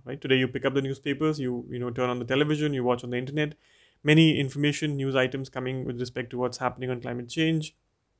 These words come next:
biodiversity loss, et cetera. Back in two thousand seven, eight, not so much, right? So this was, there was a need to create, to do something to ensure that the people, the society was talking about environmental concerns, so the political class could, you know, also be sensitized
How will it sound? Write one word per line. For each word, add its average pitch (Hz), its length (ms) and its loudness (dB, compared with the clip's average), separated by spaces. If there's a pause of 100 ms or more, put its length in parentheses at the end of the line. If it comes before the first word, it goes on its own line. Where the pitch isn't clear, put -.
(340)
biodiversity 123 640 2
loss, 143 260 4
et 147 100 -10
cetera. 160 380 -4 (500)
Back 147 200 8
in 151 120 4
two 143 80 -2
thousand 143 220 2
seven, 143 380 0
eight, 156 300 0 (100)
not 131 220 -4
so 131 80 -8
much, 123 420 -10 (160)
right? 170 200 -6
So 151 80 -10
this 147 160 -2
was, 147 400 -2
there 135 120 -4
was 135 140 0
a 135 40 0
need 160 340 6 (140)
to 143 80 -6
create, 143 500 0
to 131 80 -18
do 135 100 -6
something 139 460 -4 (420)
to 135 100 -2
ensure 143 420 6
that 135 160 2
the 127 80 2
people, 147 420 -4
the 127 100 -8
society 143 520 0
was 135 180 -4
talking 135 320 -4
about 123 240 2
environmental 120 420 0
concerns, 160 680 -2
so - 160 -8
the 127 100 0
political 147 440 2
class 131 360 0
could, 123 320 -8
you 131 80 -10
know, 123 140 -2
also 127 200 -2
be 127 120 -4
sensitized 151 640 0